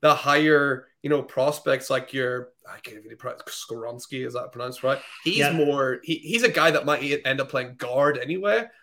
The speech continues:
Speaker 1: So
Speaker 2: Mm-hmm.
Speaker 1: he's, it, there's not really anything there to address it in the draft. So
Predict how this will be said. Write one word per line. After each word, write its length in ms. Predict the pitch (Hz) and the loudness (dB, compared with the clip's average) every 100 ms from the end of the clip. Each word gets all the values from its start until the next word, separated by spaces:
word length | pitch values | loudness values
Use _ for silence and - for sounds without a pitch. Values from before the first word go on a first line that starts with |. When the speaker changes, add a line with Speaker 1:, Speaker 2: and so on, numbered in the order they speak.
| _ | _
Speaker 1:
So 260 | - 151 | 2 4
Speaker 2:
Mm-hmm. 140 | 143 113 | 4 0
Speaker 1:
he's, 320 | - - - _ _ _ _ _ _ _ _ _ _ _ | -4 -6 -10 _ _ _ _ _ _ _ _ _ _ _
it, 180 | 170 165 | -8 -4
there's 180 | 165 135 | -4 2
not 220 | 196 202 | 2 2
really 260 | 202 202 | -2 0
anything 420 | 147 160 160 151 135 | 2 0 -2 -6 -2
there 220 | 135 147 | 0 -2
to 120 | 139 | -4
address 400 | 127 123 131 151 | -8 -4 -4 -2
it 100 | 147 | -4
in 100 | 127 | -4
the 60 | 123 | -8
draft. 500 | 120 127 143 - - | -6 -4 -2 -4 -10
So 300 | - 135 131 | -4 -4 -4